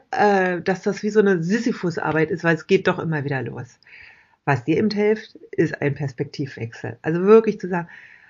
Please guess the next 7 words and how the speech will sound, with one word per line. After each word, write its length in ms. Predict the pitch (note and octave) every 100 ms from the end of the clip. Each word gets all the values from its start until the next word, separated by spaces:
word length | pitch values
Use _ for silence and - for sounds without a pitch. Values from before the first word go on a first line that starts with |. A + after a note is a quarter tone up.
| _ _ _ _
„Ey, 200 | G3+ G#3+ A3+
es 140 | -
ist 140 | - -
okay, 560 | _ - A3+ C4 C#4
dass 180 | A#3 C#3+
sie 100 | C#3+
gerade 520 | - C#3+ D3 C#3+ C#3+